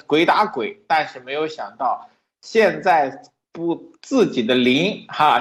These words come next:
建在了一把屠龙刀上，不知道是被斗呢，还是什么，看能不能快乐的起来。我觉得现在习家绝对是什么，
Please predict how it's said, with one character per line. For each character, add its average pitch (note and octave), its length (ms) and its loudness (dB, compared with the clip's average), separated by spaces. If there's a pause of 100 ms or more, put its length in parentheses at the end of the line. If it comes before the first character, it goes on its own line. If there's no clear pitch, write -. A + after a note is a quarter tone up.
建 D#3+ 320 2
在 D3+ 160 4
了 C3+ 80 0
一 D3 100 -4
把 G#2+ 280 -6
屠 - 240 -10
龙 D#3+ 240 -6
刀 F3 280 4
上， D#3+ 300 -6
不 D#3 100 -4
知 D3+ 140 -8
道 D3 160 4
是 - 100 -10
被 B3+ 420 0
斗 F#3 280 2
呢， C3 240 0
还 B2+ 240 -4
是 C#3 140 -6
什 A#2+ 160 -14
么， A#2 80 -4 (400)
看 E3+ 240 2
能 D3 100 -2
不 D3+ 60 -6
能 E3+ 160 -2
快 F3 320 0
乐 D#3 160 2
的 C3+ 120 0
起 - 240 -12
来。 G#2+ 280 0
我 B2+ 100 -2
觉 D3 140 -2
得 D3+ 100 0
现 D3+ 160 -4
在 D3 100 2
习 C3 360 -6
家 C3+ 300 4
绝 A#2+ 220 -6
对 C3+ 160 -2
是 B2 180 -12
什 G#2+ 100 -16
么， G#2 120 -10